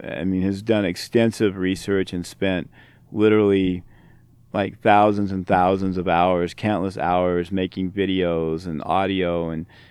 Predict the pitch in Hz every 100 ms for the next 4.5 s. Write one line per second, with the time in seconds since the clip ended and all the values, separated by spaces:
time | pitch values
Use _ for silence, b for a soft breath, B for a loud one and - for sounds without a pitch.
0 | b - 92 104 101 104 101 95 92 98
1 | - 110 104 - - 87 85 104 104 98
2 | 92 90 92 92 90 85 80 80 73 -
3 | 110 107 95 87 85 92 92 90 90 87
4 | 95 85 82 80